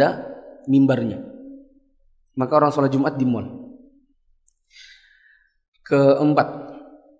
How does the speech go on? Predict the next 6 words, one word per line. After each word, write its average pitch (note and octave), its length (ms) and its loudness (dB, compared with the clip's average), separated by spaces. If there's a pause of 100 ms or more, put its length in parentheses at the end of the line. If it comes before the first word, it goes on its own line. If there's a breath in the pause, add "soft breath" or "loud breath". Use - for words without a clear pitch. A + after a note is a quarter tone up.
(540)
salat D3 240 4
fardu E3 320 4
maghrib E3 400 4
tiga D3 160 2
rakaat. C3 400 0 (1200 soft breath)
Caranya, C#3 560 2